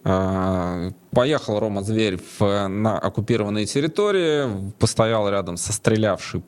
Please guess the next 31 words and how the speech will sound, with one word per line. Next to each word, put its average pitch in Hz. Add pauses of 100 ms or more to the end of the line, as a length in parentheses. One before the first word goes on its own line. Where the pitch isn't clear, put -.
(180)
пушкой, 202
судя 117
по 104
всему, 98
били 85 (160)
в, -
по 101
позициям 95
В 113
С -
У. 190 (400)
А, 127
для 123
чего 135
это 95
было 95
сделано, 95
я 95
ещё 92
спрошу 165
у -
тебя, 135 (220)
зачем 120
это 95
нужно 101
было 101
снимать. 120
Но, 120
тем 196
не 196
менее, 170